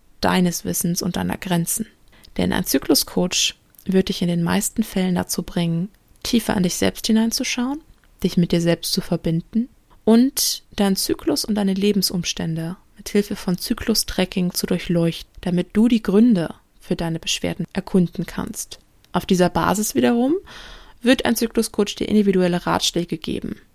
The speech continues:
um dich mit deinem Zyklus und deinen Hormonveränderungen zu versöhnen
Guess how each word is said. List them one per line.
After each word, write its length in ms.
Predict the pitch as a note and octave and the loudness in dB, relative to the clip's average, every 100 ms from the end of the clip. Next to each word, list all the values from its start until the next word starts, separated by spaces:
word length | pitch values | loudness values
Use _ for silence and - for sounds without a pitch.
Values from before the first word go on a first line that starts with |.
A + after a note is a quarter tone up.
| _ _ _ - | _ _ _ -8
um 160 | F#3 F3 | -2 0
dich 180 | F3+ - | 0 0
mit 160 | F3+ | -2
deinem 360 | E3 E3 E3+ F3+ - | 0 0 -2 -4 -4
Zyklus 500 | - F#3 - A3+ - | -2 -2 2 2 2
und 180 | F3 | 0
deinen 480 | E3+ E3 E3 D#3+ F#3+ | 0 0 0 -2 -2
Hormonveränderungen 920 | F3+ E3 E3+ - - F3+ F3+ F#3 F3+ | 0 2 0 -2 -2 0 0 -2 -4
zu 140 | - - | -4 -6
versöhnen 680 | - F3+ - G#3+ F#3 D#3+ | -2 0 4 4 4 2